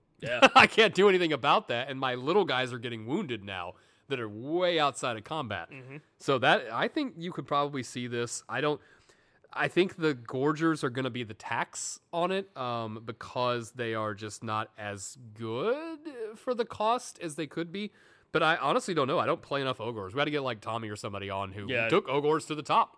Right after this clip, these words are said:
Speaker 1: Yeah.
Speaker 2: uh, in the La-, in the Atlanta tournament.
Speaker 1: Mm. Tell me if it's any good.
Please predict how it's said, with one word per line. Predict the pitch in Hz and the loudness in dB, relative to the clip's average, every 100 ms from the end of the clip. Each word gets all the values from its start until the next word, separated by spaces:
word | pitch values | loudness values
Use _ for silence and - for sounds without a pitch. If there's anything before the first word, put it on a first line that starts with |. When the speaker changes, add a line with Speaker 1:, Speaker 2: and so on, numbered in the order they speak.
| - | 4
Speaker 1:
Yeah. | 240 | 4
Speaker 2:
uh, | 104 95 104 | 4 -4 -8
in | 113 | -6
the | 117 | -4
La-, | 123 | -2
in | 123 127 | -2 -4
the | 135 | -2
Atlanta | 135 151 | -2 -2
tournament. | 139 214 113 - | -4 -6 -6 -8
Speaker 1:
Mm. | 143 127 - _ _ | -10 -10 -14 _ _
Tell | - 202 | 4 8
me | 196 | 6
if | 180 | 4
it's | - | 0
any | 175 147 | 0 0
good. | 110 | -4